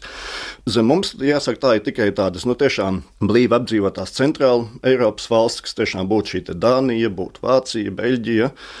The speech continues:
Nīderlande. Nu, tās ir, protams, vēl stipri ietekmētākas tālāk, bet, ja mēs paskatāmies, teiksim, Balkānu valstis vai Spānija, Portugāla vai citas valsts, tās, nu, tomēr ir kaut kā pamanījušās maz uzrādīt šajā salīdzinājumā labākus rezultātus.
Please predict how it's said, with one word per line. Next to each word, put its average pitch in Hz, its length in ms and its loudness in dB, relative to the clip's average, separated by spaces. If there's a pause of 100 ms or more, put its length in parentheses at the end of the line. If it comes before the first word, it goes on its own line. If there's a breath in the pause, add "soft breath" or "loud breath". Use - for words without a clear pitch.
(160 loud breath)
Nīderlande. 110 680 4
Nu, 117 100 2
tās 131 240 4
ir, - 80 -14
protams, 110 300 -2
vēl 120 100 4
stipri 127 380 0
ietekmētākas 98 840 -4
tālāk, 98 320 0
bet, 95 240 -4 (480 loud breath)
ja 110 80 4
mēs 98 240 2
paskatāmies, 104 480 2
teiksim, 98 320 -2 (320)
Balkānu 120 480 2
valstis 107 480 -2
vai 95 160 -4
Spānija, 110 560 0
Portugāla 104 640 0
vai 95 80 -4
citas - 320 -4
valsts, 113 300 2
tās, 117 240 2
nu, 107 100 -4
tomēr 135 400 2
ir 107 100 -6
kaut 107 180 0
kā 98 120 -2
pamanījušās 107 720 0
maz 104 160 -2
uzrādīt 110 640 0 (140)
šajā 95 260 -2
salīdzinājumā 92 640 -2
labākus 131 400 0
rezultātus. 123 800 2